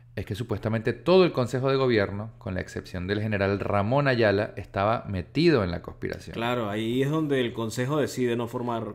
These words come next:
Speaker 2: quórum, ¿no?
Speaker 1: Eh, exactamente, hacen toda esa movida del quórum, pensando capaz que si no formaban quórum, entonces el presidente no iba a poder tomar ninguna decisión.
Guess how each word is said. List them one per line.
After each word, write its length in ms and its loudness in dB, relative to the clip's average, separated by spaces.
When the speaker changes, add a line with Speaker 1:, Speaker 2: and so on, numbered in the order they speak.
Speaker 2:
quórum, 320 -2
¿no? 60 0
Speaker 1:
Eh, 440 6
exactamente, 580 0
hacen 200 -6
toda 140 -2
esa 120 -4
movida 300 4
del 160 0
quórum, 340 6
pensando 460 0
capaz 360 2
que 120 -4
si 120 -10
no 120 -8
formaban 500 2
quórum, 380 0
entonces 440 -2
el 80 -4
presidente 520 -4
no 80 -4
iba 120 0
a 60 -4
poder 200 -4
tomar 240 -4
ninguna 320 -4
decisión. 440 -6